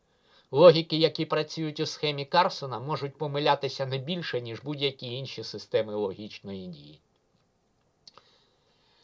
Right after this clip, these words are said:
Я швиденько подзвонив у сховище. «Аго, ви там, хлопці!» —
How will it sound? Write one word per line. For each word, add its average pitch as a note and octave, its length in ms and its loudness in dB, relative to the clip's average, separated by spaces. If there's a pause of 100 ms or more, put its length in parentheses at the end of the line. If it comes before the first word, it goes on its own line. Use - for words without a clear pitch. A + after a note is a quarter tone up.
(280)
Я F3+ 200 2
швиденько D3 560 0
подзвонив B2 640 -2
у A2 60 -8
сховище. - 680 -8 (800)
«Аго, E3+ 560 12
ви B2+ 100 4
там, F#3 340 10
хлопці!» — - 720 4